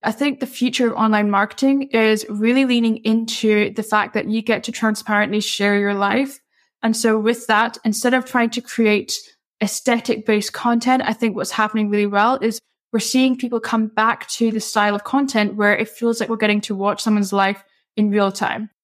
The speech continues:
Educational content is still valuable and is still gonna have its place. The kind of content where we can plan in advance is very, very valuable and still has, has its place. But social media, the des-, like, the whole point of social media and online marketing has been not only just to market your business, but it's been about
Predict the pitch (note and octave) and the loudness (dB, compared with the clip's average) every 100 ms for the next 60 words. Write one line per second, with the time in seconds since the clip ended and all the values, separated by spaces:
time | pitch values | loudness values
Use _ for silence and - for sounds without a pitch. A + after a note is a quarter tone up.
0 | _ _ - A#3+ C4+ D4 C4+ B3 A#3 A3 | _ _ -2 -2 2 2 2 0 0 0
1 | G#3 - A3 G3 F#3+ F#3+ G#3+ A#3 A3 G#3 | 0 -2 -2 0 0 0 2 0 0 -2
2 | - G#3 G3+ G#3 G3+ G3+ - G3+ G3 A3+ | -2 0 0 0 -2 -4 -6 0 0 0
3 | - _ _ - A3+ - B3+ B3+ A#3+ A#3 | -4 _ _ -12 -2 0 0 0 0 0
4 | A#3 G#3+ G#3+ G3+ G#3 G#3+ - G#3 G#3 G3 | -2 0 0 0 -2 -4 -2 0 0 -2
5 | G3 F#3+ A#3 - - G#3+ G#3 G3+ G#3 G#3 | -2 0 0 -2 -4 -4 -2 0 2 2
6 | G#3 G3+ G3+ F#3 G#3 A3 G#3 - G3 G#3 | 2 0 -2 0 0 0 -4 -2 0 0
7 | - - A3+ G#3 - - G3+ A3 - - | -2 -6 -2 -2 -4 -6 -2 -2 -2 -12
8 | _ _ _ - A3 - A#3 A#3+ C#4+ B3 | _ _ _ 0 0 0 0 2 2 2
9 | A3 A3+ A3 A3+ G#3+ G#3+ G#3+ A3 G#3+ A3 | 4 4 2 0 -2 -2 -2 -4 -2 -4
10 | - B3 - A3 A3 - G#3 - G3+ G3 | -2 -2 0 -2 -2 -2 -2 0 0 0
11 | G#3+ C#4 - A3 G#3 G#3+ G#3 G3+ G3 - | 2 2 0 -2 -2 0 0 0 -2 -2
12 | C4+ C4+ C4+ _ _ _ - A3+ G#3 A#3 | 0 0 -2 _ _ _ -2 0 0 0
13 | A#3+ A#3+ A3+ A#3+ C4 C4+ A#3 A3+ A3 G#3 | 2 2 2 2 4 2 2 -2 0 -2
14 | - F#3+ G3+ G3+ B3+ B3 A3+ - A#3 A3+ | -2 -4 -2 0 0 0 -2 0 -2 0
15 | A3 | 0